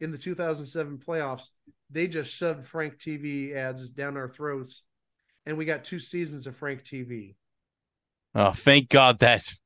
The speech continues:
Speaker 2: ended right before Conan's T B S show premiered.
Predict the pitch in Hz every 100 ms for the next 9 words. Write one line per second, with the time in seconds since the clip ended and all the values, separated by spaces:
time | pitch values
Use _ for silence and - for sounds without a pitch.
0 | 135 127 120 117 110 113 120 120 120 -
1 | 135 107 - 120 113 107 - 127 113 107
2 | 110 98 - 131 113 104 123 107 104 104